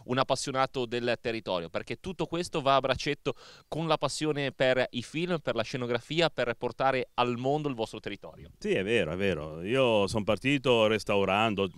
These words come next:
Speaker 2: raccogliendo oggetti antichi che revo-, revocano, eh, la, il nostro passato in valle.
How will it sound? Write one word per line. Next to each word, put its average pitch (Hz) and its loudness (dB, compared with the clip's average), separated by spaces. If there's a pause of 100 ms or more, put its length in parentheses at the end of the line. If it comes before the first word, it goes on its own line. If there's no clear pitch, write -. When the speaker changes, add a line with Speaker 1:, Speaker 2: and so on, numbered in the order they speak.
(140)
Speaker 2:
raccogliendo 151 2
oggetti 120 4
antichi 107 -2
che 101 -4
revo-, 98 -2
revocano, 101 -2
eh, 87 -8
la, 85 -10
il 85 -10
nostro 95 -10
passato 85 -12 (320)
in 107 -4
valle. 80 -6